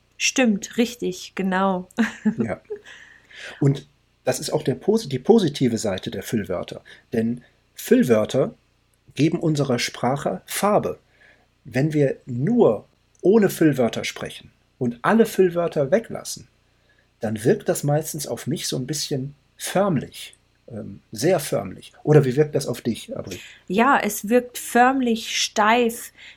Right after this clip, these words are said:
Speaker 1: manchmal auch sehr unnatürlich. Man hat
Speaker 2: Ja.
Speaker 1: das Gefühl, dass da jemand steht,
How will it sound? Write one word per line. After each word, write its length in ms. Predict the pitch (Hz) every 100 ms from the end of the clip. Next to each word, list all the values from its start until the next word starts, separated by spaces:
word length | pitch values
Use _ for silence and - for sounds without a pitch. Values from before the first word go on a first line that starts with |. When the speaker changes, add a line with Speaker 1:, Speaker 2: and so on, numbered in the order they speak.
| _
Speaker 1:
manchmal 540 | 196 214 226 262 240
auch 180 | - 220
sehr 540 | - 196 233 233 - -
unnatürlich. 960 | 285 294 190 - - 185 - 180 - _ - _
Man 180 | 208 202
hat 120 | 247
Speaker 2:
Ja. 40 |
Speaker 1:
das 240 | 240 240 -
Gefühl, 400 | 214 - 262 349 480 480 - _ -
dass 220 | 220 -
da 100 | 220
jemand 420 | 214 214 202 196
steht, 640 | - - 220 233 285 -